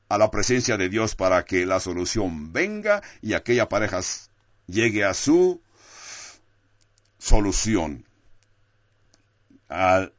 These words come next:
que continúen en el camino santo que Dios intentó para que tengan una relación gozosa, santa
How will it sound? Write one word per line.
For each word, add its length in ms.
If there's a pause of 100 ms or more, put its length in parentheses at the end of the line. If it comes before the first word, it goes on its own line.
(120)
que 120
continúen 520
en 140
el 160
camino 600
santo 920
que 200
Dios 460 (300)
intentó 840
para 240
que 120
tengan 280
una 140
relación 640
gozosa, 760 (120)
santa 720